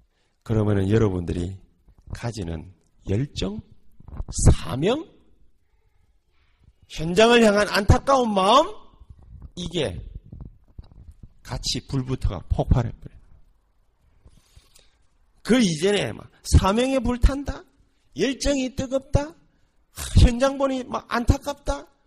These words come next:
그래가지고는 성령께서 역사하시질 않아요. 그래가지고는 하나님이 일을 되게 하신다? 보장할 수 없어요. 뭐가 있어야 되느냐? 앞에 게 있어요. 말씀을 갖다가 정확하게 받는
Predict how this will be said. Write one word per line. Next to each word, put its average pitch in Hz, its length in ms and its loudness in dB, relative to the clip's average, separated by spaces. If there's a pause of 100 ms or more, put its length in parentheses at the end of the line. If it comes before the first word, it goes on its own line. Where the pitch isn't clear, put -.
(240)
그래가지고는 180 840 -4
성령께서 113 640 -8
역사하시질 98 600 -8
않아요. - 280 -20 (800)
그래가지고는 190 880 0 (260)
하나님이 220 500 2
일을 165 360 0
되게 208 220 2
하신다? 185 420 -4
보장할 95 480 -4
수 - 160 -12
없어요. 117 300 -18 (500)
뭐가 98 340 -2
있어야 92 300 -2
되느냐? 73 320 -12 (400)
앞에 - 320 0
게 - 160 -8
있어요. - 340 -20 (800)
말씀을 185 640 2
갖다가 143 440 -2
정확하게 113 580 -4
받는 80 500 -8